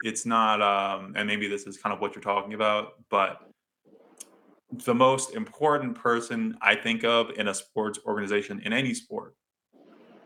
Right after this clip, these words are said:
it's ownership. Uh, you can,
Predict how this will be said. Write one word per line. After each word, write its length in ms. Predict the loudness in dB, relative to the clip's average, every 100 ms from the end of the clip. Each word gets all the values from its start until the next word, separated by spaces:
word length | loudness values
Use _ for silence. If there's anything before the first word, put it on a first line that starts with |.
| -8 -2
it's 220 | -2 2
ownership. 520 | 2 2 -2 -6 -8 -18 _ _ _ -20 -20 -20 -20 -20 -20 -10
Uh, 400 | -2 0 2 2 2
you 140 | 0
can, 320 | 2 0 -2